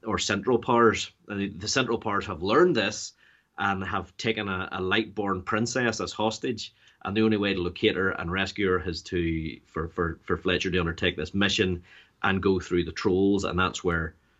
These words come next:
that's where Fletcher comes in, because as we learned in the first, uh, the first story, the first hardcover, uh, back at home, uh, someone that Fletcher was quite close to was this troll who had migrated from Europe and worked on his father's, uh, on his father's blacksmith.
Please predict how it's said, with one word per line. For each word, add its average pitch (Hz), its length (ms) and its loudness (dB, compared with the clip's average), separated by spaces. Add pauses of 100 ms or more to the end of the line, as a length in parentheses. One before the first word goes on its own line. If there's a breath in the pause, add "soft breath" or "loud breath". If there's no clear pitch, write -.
that's 90 240 0
where 85 80 0
Fletcher 87 380 -2
comes 85 260 -2
in, 113 240 4
because 90 400 -2
as 85 140 -4
we 87 80 2
learned 87 240 0
in 85 80 -2
the 82 40 -6
first, 85 380 -2 (640 soft breath)
uh, 85 480 0
the 107 100 0
first 131 400 4
story, 101 560 0
the 92 80 -2
first - 380 -4
hardcover, 92 680 0 (380 soft breath)
uh, 90 200 0
back 104 280 0
at 110 100 -4
home, 101 500 0 (240)
uh, 85 320 -2
someone 92 360 0
that 92 120 -4
Fletcher 98 280 0
was 82 120 -6
quite 95 260 -2
close 120 340 4
to 101 220 2
was 92 160 2
this 95 160 2
troll 107 480 6
who 107 80 6
had 95 100 4
migrated 92 480 0
from 90 180 -2
Europe 95 320 2
and 92 120 0
worked 90 220 2
on 85 80 0
his 85 140 -4
father's, 85 560 -2 (180)
uh, 80 260 -4
on 90 80 -4
his 82 140 -4
father's 80 340 -4
blacksmith. 92 500 0